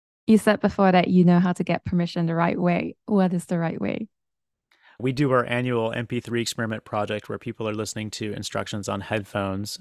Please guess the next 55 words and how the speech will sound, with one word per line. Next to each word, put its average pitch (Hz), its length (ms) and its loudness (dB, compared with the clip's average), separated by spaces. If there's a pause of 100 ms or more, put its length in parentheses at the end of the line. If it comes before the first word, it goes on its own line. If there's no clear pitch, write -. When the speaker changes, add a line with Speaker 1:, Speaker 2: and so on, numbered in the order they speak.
Speaker 2:
and 98 220 -6
it, 98 80 -12 (180)
it's - 140 -12
sort 98 240 -6
of 98 120 -8
a 95 140 -4 (340)
silent 113 420 0
disco 110 380 -2
meets 110 260 -6
flash 110 440 -2
mob 104 420 -2 (220)
meets 110 420 -8 (260)
party. 107 640 -2 (120)
It's - 340 -6 (100)
the 131 140 2
event 127 240 0
that's - 180 -8
really 135 240 0
special 123 340 -2
to - 120 -10
me. 104 160 -8 (100)
Around 147 340 4
two 165 140 2
thousand 131 280 2
people 113 520 -4
come 117 140 -6
out 117 160 -2
to 117 80 -8
that 104 120 -2
event 101 300 -8
in 110 100 -10
New 110 60 -6
York. 113 300 -2 (100)
The 135 120 0
early 254 300 6
days 151 220 4
of 139 80 2
that 123 140 2
event, 117 260 -4
we 123 140 -2
would 113 80 -6
say, 113 200 -4
"Okay, 202 280 0
we're 175 100 0
gonna 175 160 2
do 160 140 4
it 160 60 4
in 151 40 0
this 151 140 -4
big 143 180 -4
field 139 220 0
in 127 80 -4
Central 127 240 -6
Park," 120 340 0 (220)
and 107 180 -8